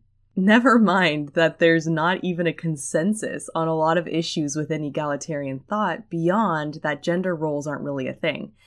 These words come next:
I had no idea that there was actually quite a bit of diversity of thought there. Different egalitarians think different things, and they agree all on one fundamental thing, that gender roles, like I said, aren't a thing.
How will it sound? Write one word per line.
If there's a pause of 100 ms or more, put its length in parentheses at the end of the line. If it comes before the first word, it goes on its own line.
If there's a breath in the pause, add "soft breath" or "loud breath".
(580 soft breath)
I
had
no
idea
that
there
was
actually
quite
a
bit
of
diversity
of
thought
there.
Different
egalitarians
think
different
things, (440 soft breath)
and
they
agree
all
on
one
fundamental
thing,
that
gender
roles, (240)
like
I
said,
aren't
a
thing.